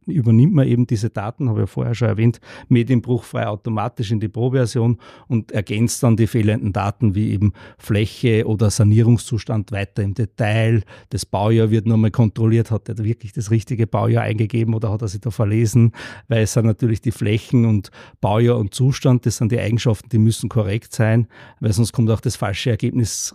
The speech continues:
raus, wenn man das Falsche einfüllt, ja. Und das kann natürlich auch manchmal passieren, aber im Wesentlichen ist die Abweichung zwischen Quick und Pro dann bei gleicher und korrekter Eingabe nicht allzu groß,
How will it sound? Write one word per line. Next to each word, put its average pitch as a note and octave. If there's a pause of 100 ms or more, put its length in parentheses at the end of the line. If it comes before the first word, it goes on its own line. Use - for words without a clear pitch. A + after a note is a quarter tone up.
raus, G2+
wenn A2
man G#2+
das G#2
Falsche G#2+
einfüllt, F#2+
ja. G2
Und G#2
das A#2
kann A#2
natürlich B2
auch A#2
manchmal A2
passieren, C3 (280)
aber A2
im G#2
Wesentlichen A2+
ist -
die -
Abweichung -
zwischen G#2+
Quick -
und A2
Pro G#2+
dann A2+ (320)
bei G2+
gleicher G#2+
und G2+
korrekter G#2+
Eingabe G2+
nicht G2+
allzu A2
groß, -